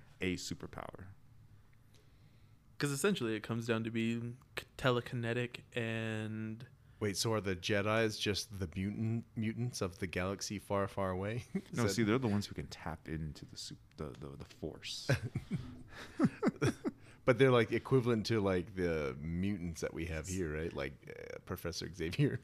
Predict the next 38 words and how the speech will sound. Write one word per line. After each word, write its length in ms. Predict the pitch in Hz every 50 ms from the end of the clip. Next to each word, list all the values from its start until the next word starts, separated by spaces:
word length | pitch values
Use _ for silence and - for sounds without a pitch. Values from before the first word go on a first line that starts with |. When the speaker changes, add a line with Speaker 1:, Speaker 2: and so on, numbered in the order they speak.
| 254
Speaker 3:
<laughs> 100 | - - -
right? 100 | 139 -
Speaker 2:
Yeah, 80 | 226
because 260 | 175 147 123 120 127 117
Speaker 3:
On 100 | - 127
Speaker 2:
it's, 80 | 107
Speaker 3:
Earth. 280 | 123 - 151 135 127 -
Speaker 2:
uh, 40 | -
it 160 | - 139 131 147
is 160 | 160 156 -
genetic. 560 | - - 120 113 110 131 160 127 110 - 113
I 40 | 110
mean, 180 | 117 117 113
they 160 | 113 113 117 120
look 260 | 120 123 120 123 -
for 120 | - 135
Speaker 3:
Yeah. 120 | 98 92 85
Speaker 2:
the 100 | 117 117
midichlorians 760 | 120 117 - - - 120 117 123 120 117 117 113 113 110 -
inside 440 | 113 110 113 - 113 113 113 113 120
your, 480 | 113 113 113 113 113 113 117 120 123 131
your 140 | 127 120 113
bloodstream. 640 | 120 117 117 120 - - - - 117 110 110 120 - - - - - - - - -
Speaker 3:
<laughs> 100 | - 85 78 85 - - - - - - - - - - -
Speaker 2:
So 300 | - - - - 131 120
therefore, 960 | 117 120 113 110 110 - - 120 117 110 110 110 110 110 107 104 104 107 107 - - - _ - - _ -
yes. 560 | - 120 120 131 127 127 - - - - - - - - - - - _ - - - - - - - - - - - - -
Speaker 3:
You 80 | -
have 140 | 95 90 -
to 60 | -
be 120 | 78 82 76
chosen. 480 | - - - 80 80 82 92 92 90
You 160 | 85 82 82 85
have 120 | 80 -
to 80 | - 80
have 180 | 78 80 78 78
a 40 |
specific, 500 | - - - - - - - 76 - -